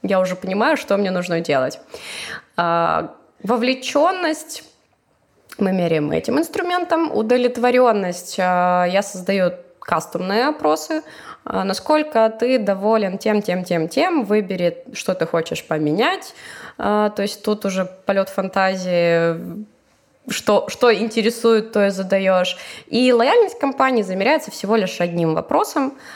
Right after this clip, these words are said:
Это как в клиентском сервисе меряют Н П С, есть такой показатель Е Н П С, Employer Net Promote Score. Рекомендовал бы ты Лабу как компанию работодателя,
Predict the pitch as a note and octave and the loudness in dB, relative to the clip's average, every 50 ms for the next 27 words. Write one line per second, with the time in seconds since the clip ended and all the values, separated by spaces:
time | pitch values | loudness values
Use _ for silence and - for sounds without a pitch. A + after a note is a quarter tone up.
0 | - - - F#3 F#3 G3 - F#3 F3+ - - - - A3 A3 G#3+ G#3 G#3 - - | -10 -4 -4 -2 -2 -2 -2 -4 -8 -8 -8 -2 0 2 2 2 2 0 -2 -4
1 | F3 E3+ - - F#3 F3 E3 E3+ E3 - E3+ E3 E3+ F3 F3 E3 E3 D#3+ D#3 D#3 | -6 -4 -2 0 0 0 0 -4 -4 -2 -2 0 0 2 2 2 2 2 0 0
2 | - - F3 F3+ F3+ - A#3 C4+ G#4+ A4 - - A3 A#3+ B3+ B3 - - F3+ - | -2 -2 -2 -2 -2 -2 0 2 2 0 0 0 0 0 0 0 -2 -6 -6 -4
3 | - - F3+ F3+ G#3+ A#3 A3+ F#3+ E3+ E3+ E3 F3 F3+ D#3+ C#3+ C#3+ - - - - | -2 -2 0 2 0 0 0 -4 -6 -6 -4 -2 0 0 0 0 -2 -2 -2 -2
4 | D#3+ - - - E3+ E3+ - E3+ D#3+ D3+ - - - - - D3 C#3+ - - - | -2 -2 -4 -4 -4 -4 -2 -2 0 0 0 0 -2 -2 -4 -6 -6 -6 -6 -4
5 | D#3 D3+ C#3+ C#3 D3+ - - - - - G4+ A#4+ A#4+ - - - - - - G#3+ | -2 -2 -2 -2 -4 -8 -12 -12 -6 -2 -2 -2 -2 -4 -12 -18 -10 -4 -2 -2
6 | A3 A3 B3 A#3+ A#3+ A#3 A3+ A#3 A3+ A3+ A3 G3 F3+ F3 F3+ E3+ E3+ - F3 F3 | 0 0 2 2 2 2 2 2 2 4 4 4 2 2 0 -2 -2 0 0 2
7 | E3+ D#3+ - - E3+ F#3 A3+ E4+ F4 C4 A#3 - - F3+ F3 - - F3 F3 E3+ | 2 2 0 0 0 2 2 2 2 2 0 0 -2 -4 -4 -4 -4 -4 -2 -2
8 | F3+ F#3 F#3 F3+ E3+ E3 D#3+ D#3+ E3 D#3 - E3 F3 F#3 G#3+ C4+ D#4 - - B3 | 0 -2 0 0 -2 -2 -2 -2 -4 -4 -4 -4 -2 0 0 0 0 -2 -2 -2
9 | A3 G#3 G3+ G3+ G#3+ | 0 0 0 -2 -4